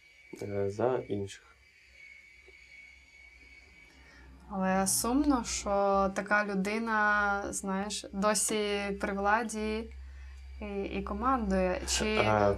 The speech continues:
Speaker 2: може це говорити про те, що
Speaker 1: це
Speaker 2: люди,
Speaker 1: не то,
Speaker 2: народ
Speaker 1: що сумно, це закономірно.
Speaker 2: Тобто?
Speaker 1: Закономірно, тому що коли людина позиціонує, е, що вона знає, піднімається внутрішня вібрація знання.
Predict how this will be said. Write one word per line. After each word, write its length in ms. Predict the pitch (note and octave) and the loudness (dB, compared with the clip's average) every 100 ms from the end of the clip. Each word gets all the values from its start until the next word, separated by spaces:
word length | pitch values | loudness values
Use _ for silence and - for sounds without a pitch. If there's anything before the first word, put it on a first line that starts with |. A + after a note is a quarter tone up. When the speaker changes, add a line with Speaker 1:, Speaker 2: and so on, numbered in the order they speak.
| - | 2
Speaker 2:
може 220 | B3+ D4+ | 4 4
це 160 | D4 C4+ | 4 2
говорити 480 | B3 A3 A#3 A#3 | 2 2 2 0
про 200 | - G#3+ | -2 -4
те, 260 | G3+ A#3 D4 | -2 2 2
що 340 | D4 A#3+ G#3+ - | 2 2 2 4
Speaker 1:
це 200 | C#3+ C#3+ | 4 4
Speaker 2:
люди, 260 | - C3 | 6 6
Speaker 1:
не 100 | C3 | 8
то, 60 | D#3+ | 8
Speaker 2:
народ 260 | A3 G#3 | 6 6
Speaker 1:
що 80 | G3+ | 4
сумно, 440 | A3+ F3+ C#3 A2 G2+ | 8 6 6 6 4
це 200 | - G#2 | 4 4
закономірно. 1000 | G#2 G#2 A#2 A2 A2+ C#3+ E3+ G#2+ F#2+ F#2 - - - - _ - _ - - - _ _ | 4 4 4 4 6 8 8 6 2 0 -4 -20 -20 -20 _ -20 _ -20 -20 -20 _ _
Speaker 2:
Тобто? 160 | G2+ G2+ | -4 0
Speaker 1:
Закономірно, 840 | G2+ A2+ B2+ B2+ C3+ D#3+ G#2+ G2 | 4 6 8 8 8 6 6 2
тому 340 | F#2 G#2 G#2+ | 2 4 4
що 420 | B2 - C#3 B2+ - - - - - - - | 4 4 6 6 2 -12 -20 -20 -20 -20 -2
коли 220 | A2+ B2 | 4 6
людина 420 | C#3 C#3 C#3+ C3 | 4 4 6 6
позиціонує, 1300 | A#2+ A#2 A2+ A2+ - B2+ A#2+ C3+ C#3 B2 G#2+ G2 - - - | 6 2 0 -4 4 6 6 6 4 4 4 2 2 -12 -4
е, 360 | G#2 G2+ G2+ - | 0 2 2 0
що 200 | - A2+ | -4 0
вона 480 | G#2+ A2+ B2 B2 - | 4 6 6 4 2
знає, 760 | G#2 F#2+ G2+ C#3 G#3 B2 G2+ - _ _ _ _ _ _ _ _ _ _ _ - F2 - - - _ | -2 2 6 8 6 4 2 -4 _ _ _ _ _ _ _ _ _ _ _ -10 -10 -10 -16 -20 _
піднімається 720 | A#2+ A2 A2 B2+ F3 E3+ B2 | 0 4 6 8 6 6 4
внутрішня 600 | A#2+ C#3 C3+ A2+ A#2 A2+ | 6 4 2 0 2 2
вібрація 680 | G#2+ G#2+ A2+ C#3+ D3 - A2 | 4 6 6 6 2 2 2
знання. 640 | G#2 A2 A2+ A2+ G2 F#2 | 2 2 4 4 4 4